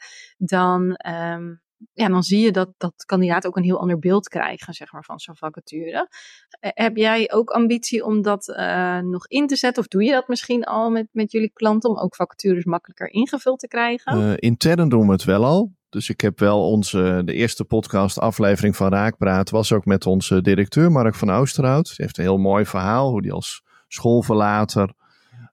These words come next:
Speaker 2: ehm, uiteindelijk werd, eh, gezien door een uitzendbureau, zich opwerkte en, en zijn eigen organisatie startte in tweeduizend negen. Dus dat is een mooi persoonlijk verhaal, waar ook blijkt van, ja, wat is zijn visie en missie. En dat staat ook op onze werk-,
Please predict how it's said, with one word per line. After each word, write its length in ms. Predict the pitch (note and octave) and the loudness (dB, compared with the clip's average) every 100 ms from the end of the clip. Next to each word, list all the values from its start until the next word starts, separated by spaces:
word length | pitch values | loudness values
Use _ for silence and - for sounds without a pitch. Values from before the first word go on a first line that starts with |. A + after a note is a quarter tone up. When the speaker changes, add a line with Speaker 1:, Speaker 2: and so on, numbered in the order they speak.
| - | -6
Speaker 2:
ehm, 640 | G2+ F#2+ F#2+ F2+ F2 E2 | 0 2 2 0 -2 -2
uiteindelijk 720 | - G2+ - G#2 G#2 G2 F#2+ | -4 -4 -2 0 0 -2 -2
werd, 300 | G2 F#2+ - | -2 -4 -4
eh, 100 | F#2+ | -6
gezien 520 | F#2 A2+ G#2 C#3 B2 G#2+ | -2 -2 0 2 4 4
door 180 | G2+ | 2
een 120 | G2 D2+ | 2 0
uitzendbureau, 840 | B2+ - A#2 A2 G#2 G2+ G2+ G#2+ - | 0 0 0 2 2 4 2 0 -6
zich 260 | - A2+ | -12 -8
opwerkte 600 | - A#2+ - G2+ G2 - - | -4 -2 2 2 2 -2 -4
en, 320 | - F#2+ - | -2 -4 -4
en 180 | G2 G2 | -8 -8
zijn 180 | F#2+ | -6
eigen 320 | F#2+ G#2 - E2+ | -4 -4 -4 -4
organisatie 680 | F#2+ F#2+ F#2 G2 A#2+ - B2 | -4 -6 -4 0 0 -2 -4
startte 360 | - A#2+ - | -2 -2 -2
in 60 | A2+ | -4
tweeduizend 560 | - A2 G#2+ G#2+ G#2+ | 0 2 4 2 0
negen. 420 | D3 G#2 A2 - F2+ | 0 2 2 -2 -8
Dus 140 | - | -8
dat 100 | F#2+ | -6
is 60 | G2 | 0
een 60 | |
mooi 200 | G2+ G#2 | 2 2
persoonlijk 540 | - - A2 G2+ G#2 - | 0 -2 0 2 0 -2
verhaal, 440 | F#2+ F2 F#2+ F#2+ - _ _ _ _ _ _ | -2 0 0 -2 -6 _ _ _ _ _ _
waar 220 | F#2 F#2+ | -4 0
ook 340 | F#2 F#2 - - | 2 0 -4 -12
blijkt 420 | - G#2 G2+ F#2+ | -2 0 0 -2
van, 280 | - F#2+ F#2+ | -4 -2 -2
ja, 180 | - F#2 | 0 0
wat 180 | F2+ - | 0 -2
is 120 | F#2+ | -4
zijn 220 | - F2+ F2+ | -4 -4 -2
visie 460 | A2+ G#2+ G#2 G2 | 0 0 0 0
en 100 | F#2 | 0
missie. 460 | G2 A2+ - C3 - _ - - _ _ _ | 2 2 0 -2 -4 _ -20 -20 _ _ _
En 540 | A2+ G#2+ G#2+ G#2 G2+ F#2 | 0 2 2 2 0 0
dat 180 | G#2 | -2
staat 280 | - A#2+ A#2+ | -2 0 0
ook 120 | A2 - | 0 -2
op 140 | - | -2
onze 260 | G#2+ F#2+ G#2 | 0 0 2
werk-, 420 | G2+ F#2+ - | 2 0 -4